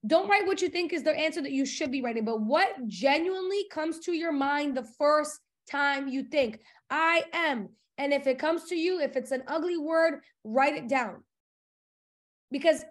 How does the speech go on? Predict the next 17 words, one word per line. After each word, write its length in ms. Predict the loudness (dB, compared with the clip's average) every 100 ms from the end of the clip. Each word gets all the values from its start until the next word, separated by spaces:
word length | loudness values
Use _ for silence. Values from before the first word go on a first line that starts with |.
| -4
even 320 | 4 4 4
if 140 | 0 0
you're 100 | 0
like, 160 | 0 0
"Oh, 140 | -4
no, 240 | -2 -4 -4
I 100 | -6
don't 120 | -6
think 180 | -6 -6
that," 200 | -8 -8
because 360 | -6 -6 -8 _ _ _ _ -2
i-, 120 | 0
if 160 | 0 -4
it 160 | -6
came 280 | -4 -4 -2
to 120 | -2 0
you 340 | 2 2